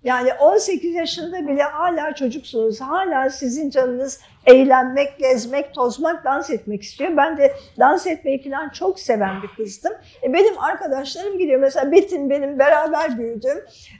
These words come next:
E, Aylin'den bilirsiniz Betin'i. O gidiyor. Ben akşam yedide eve gireceğim. E, niçin? Ben de gidip ben de dans etmek istiyorum ya.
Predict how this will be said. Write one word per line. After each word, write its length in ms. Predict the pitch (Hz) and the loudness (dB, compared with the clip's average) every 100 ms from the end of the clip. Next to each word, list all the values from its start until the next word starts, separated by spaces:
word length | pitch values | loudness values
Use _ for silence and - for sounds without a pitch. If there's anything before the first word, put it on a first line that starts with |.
| - | -8
E, 280 | 240 240 - | -8 -8 4
Aylin'den 880 | 269 320 339 302 320 311 220 208 | 8 10 8 6 2 2 -2 -2
bilirsiniz 680 | 269 349 320 - 247 226 208 | 2 4 2 -2 -4 -2 -2
Betin'i. 360 | 247 247 294 453 - _ _ | -4 -4 -6 -6 -6 _ _
O 60 | - | 6
gidiyor. 540 | 494 554 440 392 - 571 - _ _ _ _ _ 440 | 6 8 10 10 8 -2 -16 _ _ _ _ _ 8
Ben 320 | 440 508 440 | 8 8 -2
akşam 240 | 453 - 466 466 | -6 -4 -2 8
yedide 300 | 440 440 508 | 8 8 4
eve 420 | 554 554 539 480 | 4 4 4 6
gireceğim. 340 | 415 403 392 | 4 4 -2
E, 140 | 370 453 | -4 2
niçin? 380 | 494 605 - 659 571 | 2 2 -2 -2 -2
Ben 140 | 605 659 659 | -4 -2 0
de 60 | |
gidip 220 | 622 571 571 | 2 0 0
ben 160 | 571 | -2
de 160 | 622 605 | 0 2
dans 260 | 640 605 | 0 2
etmek 340 | 508 - 381 349 | 2 2 0 2
istiyorum 480 | 370 - - 269 370 | 0 -2 -10 -2 0
ya. 140 | 403 | 0